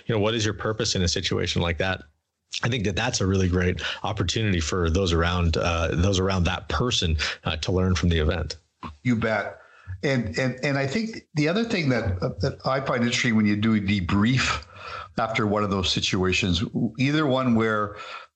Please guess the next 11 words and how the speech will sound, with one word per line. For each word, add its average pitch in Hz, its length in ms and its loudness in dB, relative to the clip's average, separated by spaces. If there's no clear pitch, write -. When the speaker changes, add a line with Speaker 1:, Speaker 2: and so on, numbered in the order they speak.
Speaker 2:
the, 104 220 2
uh, 107 140 2
the 107 200 -2
person 110 580 0
was 104 320 0
really 117 280 2
calm, 113 640 2
uh, 98 220 2
they're 95 160 2
really 110 200 2
collected, 104 640 -2